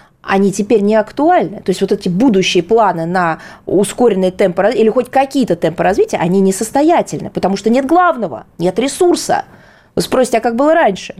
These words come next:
Ну как? Ресурс всегда находился. Они его брали просто из колоний.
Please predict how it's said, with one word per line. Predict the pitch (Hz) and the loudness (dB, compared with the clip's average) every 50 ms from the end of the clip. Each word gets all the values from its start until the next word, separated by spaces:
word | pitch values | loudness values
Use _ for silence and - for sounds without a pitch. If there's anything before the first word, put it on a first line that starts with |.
| - _ - | -20 _ -12
Ну | 175 165 | -12 -12
как? | - - - 90 - - _ _ _ _ _ - | -6 -6 -6 -6 -8 -12 _ _ _ _ _ -20
Ресурс | - - - 180 180 | -16 -6 -4 -4 -2
всегда | - - 254 370 392 | 0 0 2 2 2
находился. | 440 - - 311 240 202 196 175 - - - - - _ _ _ _ _ _ - | 2 2 0 0 0 0 -2 -2 -4 -6 -12 -14 -14 _ _ _ _ _ _ -10
Они | 180 165 | -4 0
его | 196 185 180 | 2 2 2
брали | 170 190 180 165 165 | 2 2 2 2 0
просто | 165 - 196 196 - 226 | 0 -2 -4 -2 -2 -4
из | 220 - | -4 -2
колоний. | - 302 311 330 339 269 185 165 143 165 | 0 0 2 2 2 2 0 -2 -6 -12